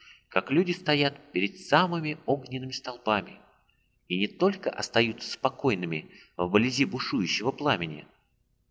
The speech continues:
но как будто даже стараются разжечь его ещё сильнее. Подобное зрелище могло поразить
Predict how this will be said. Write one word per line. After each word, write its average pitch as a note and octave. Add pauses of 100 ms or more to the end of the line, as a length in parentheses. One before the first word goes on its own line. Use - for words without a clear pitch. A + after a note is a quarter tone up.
(140)
но F#2+
как G2+
будто F#3+
даже E2 (480)
стараются F#2
разжечь F2
его D#2 (340)
ещё F3
сильнее. D#3 (1040)
Подобное E2
зрелище D#3 (500)
могло C3+
поразить G2+